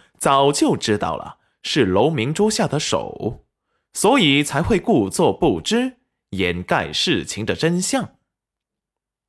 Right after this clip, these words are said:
昨日刚一审问，楼臣就说他们可能是敌国的奸细，要押回京城审查，就是不知道裴元君知不知道这件事情。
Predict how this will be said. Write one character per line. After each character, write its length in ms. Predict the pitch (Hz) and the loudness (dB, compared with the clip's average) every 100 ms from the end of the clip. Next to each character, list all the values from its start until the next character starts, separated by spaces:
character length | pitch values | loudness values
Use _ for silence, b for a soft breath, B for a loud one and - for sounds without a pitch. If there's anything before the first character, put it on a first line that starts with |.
| _ _ _ _ _ _ _ _ - | _ _ _ _ _ _ _ _ -6
昨 260 | 104 92 | -2 0
日 240 | 117 107 - b b b | -2 -4 -6 b b b
刚 220 | 226 254 | -2 0
一 80 | 233 | 0
审 320 | - - 78 | 0 0 -2
问， 280 | 160 196 - _ _ _ - | -2 -2 -4 _ _ _ -2
楼 240 | 98 113 | 0 2
臣 360 | - 90 117 135 | 0 -4 -4 -2
就 160 | 143 | -2
说 220 | - 139 | 0 0
他 160 | 139 156 | 0 0
们 100 | 139 | -2
可 180 | - 90 | -4 -4
能 140 | 101 | -2
是 140 | - 120 | -2 -4
敌 220 | - 127 | -2 0
国 120 | 131 | 0
的 120 | 143 | 0
奸 320 | 139 269 277 | 0 -2 -2
细， 320 | 262 - - b b b - | -2 -4 -6 b b b -2
要 260 | 104 85 | -2 -2
押 260 | 85 131 143 | -2 0 0
回 240 | - 95 | -2 -4
京 180 | 107 160 | -2 -4
城 220 | - 117 | -4 -4
审 260 | 160 76 - | -2 -4 -8
查， 460 | - - 120 196 _ _ _ _ _ _ _ | -8 -4 -4 -4 _ _ _ _ _ _ _
就 320 | - 320 190 117 | 2 4 4 2
是 240 | 185 156 | 2 2
不 200 | - 113 | 4 2
知 160 | - 180 | 2 0
道 140 | 131 | 0
裴 240 | - 107 | -2 -2
元 260 | 131 104 135 | 2 2 2
君 200 | 196 196 | 2 0
知 280 | - 311 320 | 2 2 2
不 160 | 320 | 0
知 140 | 113 131 | 0 0
道 140 | 107 | 0
这 120 | 104 | -2
件 160 | 98 85 | -4 -4
事 200 | - 82 | -4 -6
情。 240 | - - | -8 -14